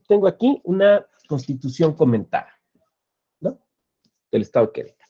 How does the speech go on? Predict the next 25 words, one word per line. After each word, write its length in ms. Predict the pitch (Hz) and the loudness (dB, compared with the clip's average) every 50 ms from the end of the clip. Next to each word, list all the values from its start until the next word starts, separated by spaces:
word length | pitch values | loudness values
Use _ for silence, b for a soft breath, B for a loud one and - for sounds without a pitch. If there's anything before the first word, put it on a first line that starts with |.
| _ - - | _ -4 0
Una 160 | 160 151 - | 0 0 0
constitución 500 | - 120 - - 107 - - - 175 175 | -2 -6 -6 -6 -14 -18 -2 -2 0 2
comentada. 480 | 175 165 120 98 - - - - _ _ _ _ _ _ _ _ _ _ _ _ _ | 2 2 0 0 -2 -6 -14 -20 _ _ _ _ _ _ _ _ _ _ _ _ _
Entonces, 200 | _ - 185 - | _ -2 -2 2
supongan 540 | - 214 170 - - 277 285 269 240 233 220 - | 2 0 2 6 6 6 6 6 4 4 4 2
que, 260 | - 208 220 214 220 - | 2 2 2 2 2 0
y, 260 | 170 156 156 - 175 | -2 -4 -2 -2 -2
y 20 | 160 | 0
ahorita 260 | 160 175 170 180 165 | 0 0 2 2 0
me 100 | 156 156 | 0 0
dicen, 240 | 151 139 147 165 196 | -2 -4 -6 -6 -4
"Oye, 180 | 247 220 208 | -2 -2 -2
Vado, 220 | 190 214 208 208 202 | -2 -2 -2 -4 -4
este, 280 | 175 170 - 160 151 | -6 -4 -4 -2 -2
eh, 300 | 147 - - - 110 - - - | -2 -6 -10 -16 -18 -18 -18 -20
eh, 280 | 123 - _ - - _ 156 | -20 -20 _ -20 -20 _ -10
ayúdanos 360 | 151 156 190 196 190 175 175 | -2 2 4 4 4 4 4
a 60 | 156 | 2
revisar 340 | 131 127 127 127 127 - 160 | 0 0 -2 -2 0 0 0
este 220 | 156 151 - 143 120 | 0 -2 -6 -4 -4
documento 400 | 113 - - 156 185 175 175 151 | -4 0 2 2 2 4 4 0
y 60 | 120 | 2
también 240 | - 127 120 127 139 | 4 2 4 4 2
este 180 | 135 - - | 0 -2 -4
documento. 480 | - 90 - - 95 92 87 - _ | -4 -4 -4 -6 -8 -8 -8 -10 _